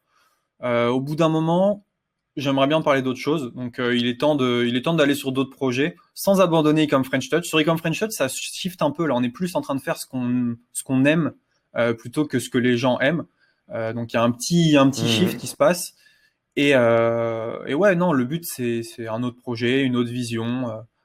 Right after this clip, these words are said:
Speaker 1: un autre scaling aussi à, à, à l'international et avoir un truc, euh,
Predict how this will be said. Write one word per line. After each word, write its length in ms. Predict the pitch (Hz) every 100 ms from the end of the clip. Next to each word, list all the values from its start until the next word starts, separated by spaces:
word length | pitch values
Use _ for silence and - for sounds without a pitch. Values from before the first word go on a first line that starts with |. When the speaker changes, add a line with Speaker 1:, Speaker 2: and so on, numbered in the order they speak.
| -
Speaker 1:
un 120 | 127
autre 160 | 151 151
scaling 460 | - 147 147 156
aussi 280 | 131 127 147
à, 140 | 131 117
à, 180 | -
à 340 | 120 117 117 117
l'international 720 | 120 120 120 117 123 127 135
et 40 |
avoir 260 | 113 117 120
un 80 | -
truc, 320 | - 117
euh, 80 | -